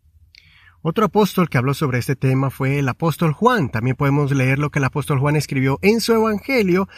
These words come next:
acerca de este momento cuando la puerta de salvación se abrió al mundo entero, en el momento en que Jesús el Mesías vino a este mundo.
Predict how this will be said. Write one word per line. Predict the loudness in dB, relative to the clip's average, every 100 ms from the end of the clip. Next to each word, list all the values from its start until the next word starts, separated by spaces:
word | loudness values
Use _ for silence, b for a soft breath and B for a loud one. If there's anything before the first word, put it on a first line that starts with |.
| B
acerca | -4 -2 0 -2
de | -2 0 -2
este | -2 -2
momento | 0 2 0 -2
cuando | -2 -2 0
la | 0
puerta | -2 -2 -2 0
de | 0
salvación | 0 0 -2 -2 -2 0
se |
abrió | 0 2 2
al | 2
mundo | 2 4 4 4 2 0
entero, | 0 0 2 4 2 B B
en | -4 0
el | 0
momento | 0 0 0 0
en | 0
que | 0 -4
Jesús | -4 -6 -4 -2 -2 2
el | 0
Mesías | 0 -2 -2 -2 -2
vino | 0 2 2
a | 0
este | -2 2
mundo. | 4 4 4 2 -2